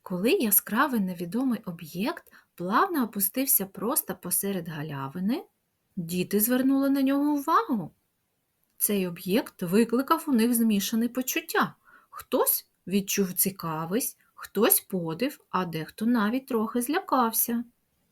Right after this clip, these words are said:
«Що це?» запитав хлопчик. «Це, мабуть, якась нова іграшка?» припустила дівчинка, але все ж таки не підходила ближче.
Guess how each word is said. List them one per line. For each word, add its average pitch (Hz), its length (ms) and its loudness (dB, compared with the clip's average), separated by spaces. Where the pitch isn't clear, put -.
«Що - 380 0
це?» 359 180 2
запитав 220 500 0
хлопчик. - 720 -4
«Це, 233 180 0
мабуть, 240 380 2
якась 262 340 2
нова 247 240 2
іграшка?» 311 840 4
припустила 208 580 2
дівчинка, 190 640 -2
але 185 260 0
все 175 280 0
ж - 100 -6
таки 233 260 -2
не 240 140 2
підходила 220 640 0
ближче. 262 680 0